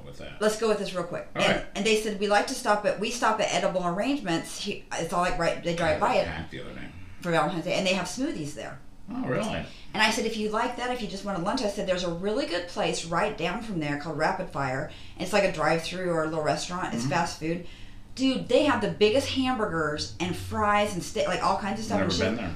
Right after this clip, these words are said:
Speaker 2: It's, like, five bucks to eat this crazy amount of food. So he texted me later. He's like, "That was a, you were right on." And so he said he talked to him and they want to promo with us. So I'm gonna go in and talk to him. We'll get some gift cards.
Speaker 1: Oh,
Speaker 2: It's,
Speaker 1: awesome.
Speaker 2: um, a humongous, fresh cooked food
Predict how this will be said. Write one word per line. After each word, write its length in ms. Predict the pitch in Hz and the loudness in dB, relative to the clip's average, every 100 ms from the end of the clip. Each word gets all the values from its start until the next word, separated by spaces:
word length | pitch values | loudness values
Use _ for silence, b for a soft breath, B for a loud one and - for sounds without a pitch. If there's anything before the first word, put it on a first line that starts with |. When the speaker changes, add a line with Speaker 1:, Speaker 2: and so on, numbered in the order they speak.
| - | -4
Speaker 2:
It's, 100 | 330 | 2
like, 240 | 415 427 - | 2 2 0
five 340 | 370 427 214 | 2 2 4
bucks 260 | 302 415 - | 4 4 2
to 60 | - | -2
eat 200 | 392 330 | -2 -2
this 200 | 269 - | -4 -6
crazy 600 | - - 277 277 294 311 | -8 0 4 4 4 2
amount 200 | 262 226 | 0 0
of 80 | 202 | -2
food. 240 | 269 - B B B | -2 -4 B B B
So 200 | - 226 | 2 4
he 160 | 220 277 | 4 2
texted 420 | - 269 294 269 | 2 2 0 -2
me 100 | 214 | 4
later. 220 | 202 233 | 6 6
He's 160 | 214 196 | 4 4
like, 180 | 180 180 | 0 2
"That 160 | 208 190 | 2 2
was 100 | 165 | -2
a, 60 | - - - - | -4 -8 -8 -6
you 160 | 226 220 | -2 2
were 120 | 185 | 4
right 260 | 190 196 190 | 8 8 8
on." 320 | 165 - - B B - | 4 2 -4 B B 0
And 140 | 202 | 2
so 120 | 208 208 | 2 0
he 120 | 220 | 0
said 180 | 226 190 | -2 -2
he 60 | |
talked 220 | 185 226 240 | 0 0 0
to 40 | |
him 60 | 190 | 0
and 60 | |
they 60 | 175 | 0
want 180 | 170 - | 0 -2
to 60 | - | -4
promo 200 | 226 202 | -2 -2
with 140 | 151 | -2
us. 100 | 156 185 | -4 -4
So 60 | |
I'm 40 | 185 190 | 0 2
gonna 140 | 196 175 | 0 -2
go 100 | 180 | -2
in 40 | 165 | -2
and 80 | |
talk 140 | 185 190 | -4 -4
to 60 | 190 | -4
him. 40 | |
We'll 80 | 151 | -4
get 80 | - | -4
some 100 | 160 | -6
gift 160 | 165 202 | -4 -2
cards. 300 | 269 - 165 | 0 0 0
Speaker 1:
Oh, 340 | 131 104 85 90 | 0 0 2 4
Speaker 2:
It's, 200 | - - | 4 2
Speaker 1:
awesome. 120 | 85 131 | 0 4
Speaker 2:
um, 140 | 202 - | 4 4
a 260 | 202 - | 2 2
humongous, 1040 | - - 277 269 247 254 269 285 330 339 - B B B B - - | -4 0 4 4 6 6 6 4 0 -4 -8 B B B B -8 2
fresh 300 | 247 269 - | 4 4 2
cooked 280 | 277 240 | 0 0
food 500 | - 233 214 196 185 | -2 0 2 2 0